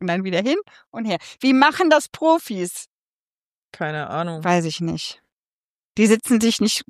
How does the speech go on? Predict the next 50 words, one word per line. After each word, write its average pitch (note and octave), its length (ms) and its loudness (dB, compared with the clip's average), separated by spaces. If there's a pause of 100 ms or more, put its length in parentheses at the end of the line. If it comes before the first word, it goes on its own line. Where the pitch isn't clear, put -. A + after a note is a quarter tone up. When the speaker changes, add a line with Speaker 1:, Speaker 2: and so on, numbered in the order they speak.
(120)
Speaker 1:
live G3+ 380 6
gegenüber G3 500 2
wahrscheinlich. E3 320 -4
Speaker 2:
Wahrscheinlich F#3 520 -8
nicht. F#3+ 260 -12 (560)
Speaker 1:
Oder F#3+ 200 2
haben G3+ 140 6
dann G3 160 6
Kameras G3+ 480 4
anders F#3+ 320 -2
ausgerichtet. - 680 -10
Die F#3+ 80 0
haben F#3+ 120 4
dann G3 100 4
ein - 20 2
Speaker 2:
Ja. - 60 0 (260)
Speaker 1:
Studio. F3+ 320 4 (140)
Die G3+ 80 0
haben G3 80 4
dann G#3+ 120 2
ein G#3+ 40 -2
Studio, B3 640 2 (260)
das - 320 -4
quasi B3 300 2
hinter D4 240 2
Speaker 2:
Die - 60 4
Speaker 1:
dir - 40 6
ist A#3 60 8
Speaker 2:
haben C4 100 4
Speaker 1:
eine E4+ 60 -2
Kamera F4+ 460 4
Speaker 2:
an, F4 80 0
Speaker 1:
für E4+ 40 -6
Speaker 2:
an E4 60 -4
der C#4 360 0
Speaker 1:
mich. B3 180 -8
Speaker 2:
Lehne D#4 360 -10
vom - 160 -10
Speaker 1:
Ja. C#4 120 4 (100)
Speaker 2:
Stuhl F#4 160 4
so D4+ 60 2
ein B3+ 160 -4
Arm, A#3 380 -4
der C#4 140 -6
so G3+ 100 -12
Speaker 1:
Ja. B3 100 -2
Speaker 2:
<laughs> - 20 4
nach F#4 500 8
oben G4 80 -4 (100)
geht. F4+ 200 -6